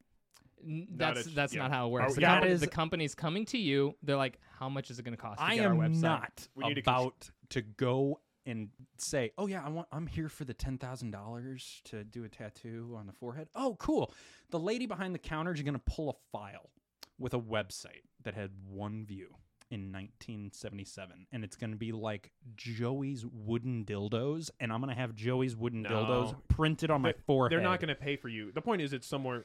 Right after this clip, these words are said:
Speaker 2: like, obviously a gambling website that has the money to do it.
Speaker 1: Right.
Speaker 2: So it's gonna be a popular company.
Speaker 1: This is a
Speaker 3: Okay, that
Speaker 1: company
Speaker 3: I'm okay with.
Speaker 1: The company wants you to be the host of their website name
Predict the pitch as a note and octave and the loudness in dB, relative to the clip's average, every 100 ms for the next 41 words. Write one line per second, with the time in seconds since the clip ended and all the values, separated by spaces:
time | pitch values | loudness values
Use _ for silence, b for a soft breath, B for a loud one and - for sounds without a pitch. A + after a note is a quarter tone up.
0 | _ G2 G2+ - G#2+ A2 A#2 B2 C#3+ E3+ | _ -18 -18 -14 -12 -12 -6 -6 -2 -4
1 | A2+ G#2+ G#2 A#2 A2+ A2+ A#2+ B2 G#2+ G2+ | -2 -6 -4 -4 -4 -6 -2 -4 -4 -10
2 | A2 G#2 - - G3 - C#3 G#2 F#2+ F#3 | -8 -8 -12 -16 -16 -8 -4 -4 0 2
3 | G3+ D#3 C3 C3+ - G#2+ G#2 G#2+ - F3 | 2 2 0 -4 -6 -10 -10 -14 -10 2
4 | A3+ B3+ D3+ A3 C#4+ D4 G#3+ G#3 C4+ G3 | 4 6 6 8 8 8 8 8 6 6
5 | C3+ G2+ - C#3+ G3+ A3+ A3+ G#3+ C#3+ D#3 | 4 0 -4 -2 0 0 2 2 2 0
6 | F3+ - C#3 A#2+ G#2+ C#3 B2+ A#2 C#3 C3 | 0 0 2 2 0 -2 0 0 0 -2
7 | C3+ A#2 A#2 A2 G#2+ - A2 G#2+ G2 F#2 | -2 -2 -2 -2 -4 -6 -8 -6 -10 -14